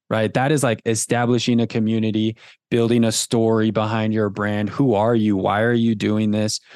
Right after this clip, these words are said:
Who are the stars of your brand? Is it you? Is it for us? Is it an animal? Is it an idea? Is it a movement? Like, what is it behind your brand that creates an emotional connection?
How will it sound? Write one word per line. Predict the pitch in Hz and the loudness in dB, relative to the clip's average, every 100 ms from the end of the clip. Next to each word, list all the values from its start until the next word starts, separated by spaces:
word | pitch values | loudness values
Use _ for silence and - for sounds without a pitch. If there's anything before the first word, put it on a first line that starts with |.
| - - | -20 -10
Who | - 131 | -2 2
are | 131 | 2
the | 120 | 0
stars | 113 - 110 117 110 | -2 0 0 0 0
of | 113 | 0
your | 110 107 | 0 0
brand? | 110 107 | 0 0
Is | 104 | -2
it | 107 92 | -2 -4
you? | 101 127 151 156 - | 0 2 2 2 0
Is | 107 | -2
it | 104 - | -2 -4
for | 107 | -2
us? | 120 120 | -2 -2
Is | 104 | -2
it | 107 | -2
an | 98 95 - | -4 -6 -6
animal? | 98 131 147 147 147 - | -2 0 2 2 0 0
Is | 110 101 | -2 0
it | 107 98 - - - _ | -2 -4 -8 -20 -20 _
an | 117 | -2
idea? | 104 98 95 123 147 143 139 | 0 -2 0 2 2 2 2
Is | 131 113 107 | 0 -2 0
it | 104 | 0
a | 101 98 98 | 0 0 0
movement? | 117 156 139 135 135 131 131 113 | 2 2 2 2 2 2 0 -2
Like, | 110 104 _ _ _ | -6 -6 _ _ _
what | - 104 110 143 175 | -10 -4 0 0 2
is | 143 156 120 | 2 0 0
it | 117 117 - | 0 -2 -2
behind | 113 110 127 127 | -4 -2 0 0
your | 113 117 | 2 0
brand | 107 104 107 127 151 165 - _ _ _ | 0 -2 0 0 -2 -4 -10 _ _ _
that | - 120 123 - | -6 -4 -4 -4
creates | 127 127 131 | -2 0 0
an | |
emotional | 123 113 117 117 127 | 0 2 0 0 -2
connection? | - 107 110 - 147 160 | -2 -4 -4 -2 -2 -4